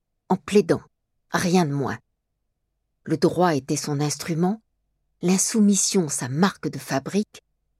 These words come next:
et les mots, maniés avec éloquence, ses principaux alliés.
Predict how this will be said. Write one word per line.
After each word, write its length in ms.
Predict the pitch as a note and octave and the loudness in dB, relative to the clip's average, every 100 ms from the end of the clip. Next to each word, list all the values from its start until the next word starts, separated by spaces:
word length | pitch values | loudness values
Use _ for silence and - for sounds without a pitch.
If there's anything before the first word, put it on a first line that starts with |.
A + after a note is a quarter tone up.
| _ | _
et 80 | F#3+ | 0
les 140 | D#3 | 0
mots, 380 | D#3 F3+ B3 E3 - _ _ _ _ | 0 4 4 2 -4 _ _ _ _
maniés 600 | D#3 D#3+ D#3+ F3 F3+ D3 | -2 0 2 2 2 0
avec 260 | C3 C3 F#3+ | -4 -2 2
éloquence, 720 | E3+ D3 - F#3+ E2+ - - _ _ _ | 2 2 0 0 -2 -12 -16 _ _ _
ses 200 | - - | -6 -4
principaux 720 | A3+ - A3+ A3 F#3 - D3+ C3 | -4 -2 0 0 -2 -2 -2 -2
alliés. 400 | A#2+ - - | -6 -8 -10